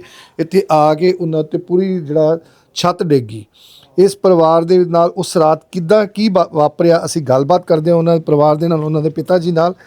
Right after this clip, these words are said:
ਕਿ ਕਿੰਨੇ ਵਜੇ ਇਹ ਹੋਇਆ ਤੇ ਕਿਸ ਤਰ੍ਹਾਂ ਹੋਇਆ। ਹਾਂਜੀ, ਤੁਹਾਡਾ ਨਾਮ?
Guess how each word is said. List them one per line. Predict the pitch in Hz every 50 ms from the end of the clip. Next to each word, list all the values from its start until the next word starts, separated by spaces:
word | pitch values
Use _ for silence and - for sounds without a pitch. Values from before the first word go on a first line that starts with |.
| - - - _ _
ਕਿ | - 190
ਕਿੰਨੇ | 180 - - 220 220 240
ਵਜੇ | 240 240 220 214 208 202
ਇਹ |
ਹੋਇਆ | 190 170 156 151 160 170 175
ਤੇ | 175 - 185 160 - -
ਕਿਸ | - 196
ਤਰ੍ਹਾਂ | - - 202 214 190
ਹੋਇਆ। | 160 151 127 120 113 104 - _ _ _ _ _ _ _ _ _ _ _ _ _ - -
ਹਾਂਜੀ, | 156 151 139 151
ਤੁਹਾਡਾ | 156 185 160 143 143
ਨਾਮ? | 139 139 151 190